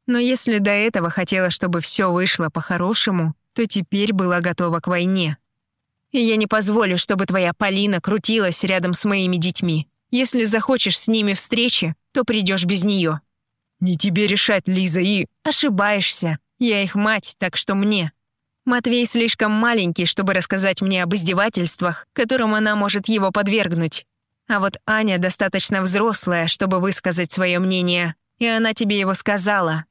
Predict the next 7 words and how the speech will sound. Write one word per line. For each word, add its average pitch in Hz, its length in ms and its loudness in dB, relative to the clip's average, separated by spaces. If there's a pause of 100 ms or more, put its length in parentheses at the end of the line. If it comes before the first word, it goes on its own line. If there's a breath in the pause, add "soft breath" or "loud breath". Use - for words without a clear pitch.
(140)
поделилась 190 720 -2
тем, 202 240 -2
что 185 200 -4
твоя 175 200 0
любовница 180 580 0
угрожала 185 520 2
ей, 170 360 -2